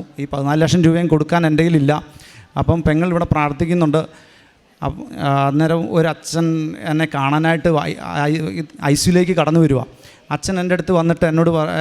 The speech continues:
അടുത്ത് എൻ്റെ തോളെ തട്ടിയിട്ട് എന്നോട് പറയുവാ, "നീ രക്ഷപ്പെട്ടിരിക്കുന്നു" എന്ന് പറഞ്ഞു. അപ്പം രക്ഷപ്പെട്ടിരിക്കുന്നു എന്ന് പറഞ്ഞപ്പോൾ അത് കേട്ടാണ് ഞാൻ ബോധം തെളിയുന്നത്. ബോധം തെളിഞ്ഞ് കഴിഞ്ഞപ്പോൾ എനിക്ക്, എനിക്ക് ഞാൻ കൈയൊക്കെ ചലിപ്പിച്ച് നോക്കി, എനിക്ക് അനക്കാൻ പറ്റുന്നില്ല. അപ്പോൾ എനിക്ക്, ഞാൻ പറഞ്ഞു, "എനിക്കൊരു പേപ്പറും പേനയും വേണം."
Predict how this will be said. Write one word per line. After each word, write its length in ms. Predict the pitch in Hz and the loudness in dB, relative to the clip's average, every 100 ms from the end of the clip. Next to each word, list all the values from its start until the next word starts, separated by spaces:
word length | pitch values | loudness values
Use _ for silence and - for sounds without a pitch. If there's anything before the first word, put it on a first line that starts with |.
| 160 160 156 | -2 0 -2
അടുത്ത് 200 | 151 175 | -2 -2
എൻ്റെ 140 | 160 | 2
തോളെ 180 | 160 165 160 | 2 2 0
തട്ടിയിട്ട് 300 | 147 160 147 160 | 0 0 0 0
എന്നോട് 220 | 147 151 143 | 2 0 0
പറയുവാ, 400 | 143 147 147 135 - - - | 0 0 0 -2 -8 -18 -2
"നീ 100 | 170 170 | 2 2
രക്ഷപ്പെട്ടിരിക്കുന്നു" 640 | 147 180 180 175 170 190 202 | 2 2 2 2 2 2 4
എന്ന് 140 | 202 135 | 2 0
പറഞ്ഞു. 220 | 127 117 - _ _ _ 139 | -2 -6 -12 _ _ _ -8
അപ്പം 200 | 147 165 - - - _ - - - 151 | -4 -6 -8 -20 -20 _ -20 -18 -4 -2
രക്ഷപ്പെട്ടിരിക്കുന്നു 640 | - 214 185 202 208 226 | 2 2 2 2 2 2
എന്ന് 120 | 226 | 2
പറഞ്ഞപ്പോൾ 360 | 202 190 180 180 | 0 0 -2 0
അത് 120 | 170 202 | 0 0
കേട്ടാണ് 280 | 196 202 202 | 0 0 0
ഞാൻ 280 | 196 175 185 156 | 2 2 2 2
ബോധം 240 | 175 196 | 2 2
തെളിയുന്നത്. 340 | 156 139 120 117 - 131 | 2 0 -2 -6 -10 -4
ബോധം 260 | 147 165 | -2 0
തെളിഞ്ഞ് 220 | 160 156 | 0 0
കഴിഞ്ഞപ്പോൾ 320 | 160 156 151 156 | -2 -2 -4 -4
എനിക്ക്, 180 | 147 156 147 - 147 | -4 -4 -8 -8 -8
എനിക്ക് 240 | 147 160 156 143 - - - | -6 -2 -2 -4 -12 -20 -4
ഞാൻ 100 | 151 151 | -2 0
കൈയൊക്കെ 280 | 147 170 170 | 2 2 2
ചലിപ്പിച്ച് 320 | 151 147 156 | 0 0 -2
നോക്കി, 120 | 156 | 0
എനിക്ക് 220 | 156 151 147 | 0 2 0
അനക്കാൻ 260 | 151 165 | 0 0
പറ്റുന്നില്ല. 640 | 165 156 147 139 - - _ - - | 0 2 2 0 -4 -12 _ -20 -4
അപ്പോൾ 120 | 151 | 0
എനിക്ക്, 160 | 151 151 | 2 2
ഞാൻ 100 | 151 156 | 0 0
പറഞ്ഞു, 160 | 151 156 | 0 0
"എനിക്കൊരു 220 | 151 147 - | 2 0 2
പേപ്പറും 380 | 143 147 170 160 | 0 0 -2 0
പേനയും 280 | 147 151 143 | 2 2 2
വേണം." 260 | 135 135 | 2 2